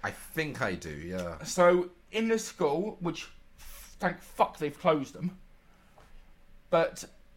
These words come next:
Speaker 2: an autistic, an autistic child was strangled on a school bus.
Speaker 1: Ooh.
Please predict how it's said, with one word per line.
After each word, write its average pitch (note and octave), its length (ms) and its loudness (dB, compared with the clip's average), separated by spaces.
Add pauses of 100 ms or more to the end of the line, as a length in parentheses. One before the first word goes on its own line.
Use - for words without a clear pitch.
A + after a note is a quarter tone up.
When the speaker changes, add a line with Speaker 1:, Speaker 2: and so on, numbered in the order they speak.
(300)
Speaker 2:
an F3 80 4
autistic, B3 580 -4 (100)
an F3 120 0
autistic G#3+ 420 -2
child G#3+ 300 4
was E3+ 80 -2
strangled D3 640 -4
on D#3 80 -4
a C#3+ 80 -2
school B2 260 -6
bus. - 420 -8 (600)
Speaker 1:
Ooh. F3+ 220 8